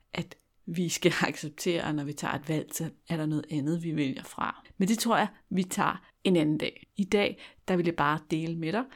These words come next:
at hvis du selv står i en situation, hvor du gør noget, som ikke føles helt godt for dig, så prøv en gang at undersøge lidt,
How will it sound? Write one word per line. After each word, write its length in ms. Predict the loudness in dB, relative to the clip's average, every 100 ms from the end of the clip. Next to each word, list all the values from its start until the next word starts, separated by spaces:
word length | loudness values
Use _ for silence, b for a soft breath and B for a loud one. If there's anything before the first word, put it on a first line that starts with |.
| B B -8
at 100 | -6
hvis 160 | -4
du 120 | -4
selv 300 | 0 2 2
står 380 | -2 -4 -4 -2
i 40 | -6
en 100 | -4
situation, 640 | -4 -4 -4 -4 -4 -8 B B -6
hvor 160 | -2 -2
du 80 |
gør 280 | 0 0 2
noget, 380 | 0 -2 -2 -4 -8 -14
som 200 | -10 -8 -6
ikke 180 | -6
føles 380 | -4 -4 -2 -2
helt 220 | -6 -4
godt 220 | -4 -4 -4
for 220 | -4 -2
dig, 120 | -4 B B B
så 140 | -14 -12
prøv 240 | -6 -4 -2
en 60 |
gang 260 | -4 -8 -8
at 80 | -6
undersøge 560 | -2 0 -2 -4 -8 -6
lidt, 240 | -6 -8